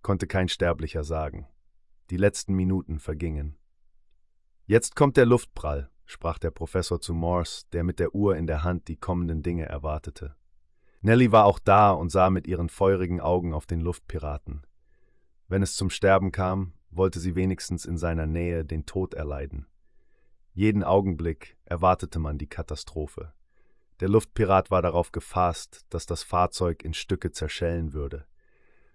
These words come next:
Mit einem Male verspürte man eine seltsame Berührung. Es war, als hätte das Fahrzeug etwas Weiches, Widerstandsfähiges berührt, und dann vernahm man deutlich, wie etwas gegen die gepanzerten Wände schlug.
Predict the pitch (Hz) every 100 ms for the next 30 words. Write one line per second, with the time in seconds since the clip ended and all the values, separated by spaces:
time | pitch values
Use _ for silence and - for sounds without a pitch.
0 | _ - 90 95 110 107 101 107 98 92
1 | - 107 101 95 85 85 82 98 95 92
2 | 90 82 85 90 90 73 73 73 _ _
3 | _ _ _ - - - 95 101 95 -
4 | 90 - 101 95 92 - 92 - 95 87
5 | - 85 - 82 95 92 90 - - -
6 | 92 101 92 - 85 - 90 85 80 76
7 | - 76 82 85 - _ _ _ _ _
8 | 87 85 101 - 101 92 90 87 92 98
9 | - 101 95 - - - 113 110 101 -
10 | 104 95 90 85 - 98 98 95 85 82
11 | 87 85 - 78 71 -